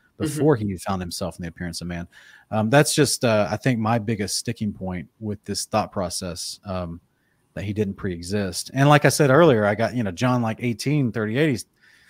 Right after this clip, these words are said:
Speaker 2: he's saying, you know, "My kingdom is not of this earth." Uh, that's just the way I view, like, he's already understood that he's he's been named over the angels as the authority over them underneath the Father,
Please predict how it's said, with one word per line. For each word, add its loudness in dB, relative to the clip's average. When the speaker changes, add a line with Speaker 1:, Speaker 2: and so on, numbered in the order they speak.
Speaker 2:
he's -12
saying, -4
you -2
know, -4
"My -8
kingdom -8
is -8
not -6
of -8
this -6
earth." 0
Uh, -14
that's -10
just -10
the -12
way 2
I 4
view, -2
like, -2
he's -8
already 0
understood 0
that -4
he's -8
he's -8
been 4
named 2
over 0
the -6
angels -2
as -6
the -6
authority -4
over -2
them -4
underneath 0
the -10
Father, 0